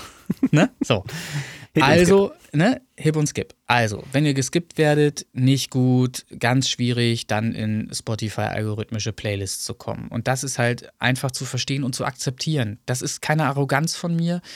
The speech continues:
Speaker 1: das ist einfach nur auf den Tisch gepackt, das sind Fakten. So. Ähm, ja, also Playlisten müssen passen. Wenn ich aber in eine Playlist reinpasse, dann habe ich gute Chancen, in dieser Playlist entdeckt zu werden. Und da sind wir wieder am nächsten Punkt.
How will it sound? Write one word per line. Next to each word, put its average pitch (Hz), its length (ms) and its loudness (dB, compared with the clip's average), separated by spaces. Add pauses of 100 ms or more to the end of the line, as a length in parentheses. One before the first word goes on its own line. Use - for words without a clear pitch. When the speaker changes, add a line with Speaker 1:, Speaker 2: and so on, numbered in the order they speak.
(100)
Speaker 1:
das 139 160 -2
ist 147 100 -4
einfach 147 260 0
nur 147 120 2
auf 139 80 -2
den - 140 -2
Tisch - 320 -4
gepackt, - 400 -6
das 120 80 -4
sind 123 160 -4
Fakten. - 560 -12 (200)
So. - 280 -6 (1160)
Ähm, 151 640 4
ja, 117 200 2
also 123 220 0
Playlisten 170 420 0
müssen 139 180 0
passen. 165 400 0
Wenn 147 220 2
ich 202 180 -2
aber 151 220 2
in 147 100 -2
eine 143 220 0
Playlist 127 400 -2
reinpasse, 143 640 2
dann 127 180 0
habe 180 100 2
ich - 160 -8
gute 233 300 2
Chancen, 208 500 0
in 143 220 0
dieser 139 260 -2
Playlist 120 540 -2
entdeckt 175 440 -2
zu 214 140 -2
werden. 131 220 2
Und 113 160 -2
da 117 120 2
sind 135 200 0
wir 139 100 -2
wieder 160 220 -2
am 151 100 -2
nächsten 160 400 -2
Punkt. - 420 -2